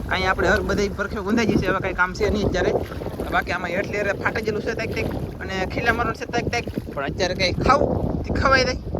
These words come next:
થોડી વાર લાગે. રાહ જોવી પડે કા. ચાલો તો ઝાડ બાંધો થઈ જાઓ ને.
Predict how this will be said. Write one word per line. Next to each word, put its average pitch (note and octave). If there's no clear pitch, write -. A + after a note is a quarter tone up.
થોડી -
વાર C#4
લાગે. F3
રાહ B3
જોવી E3
પડે C3+
કા. F3+
ચાલો G#3+
તો G3
ઝાડ F3+
બાંધો C3+
થઈ B2
જાઓ A3+
ને. F3+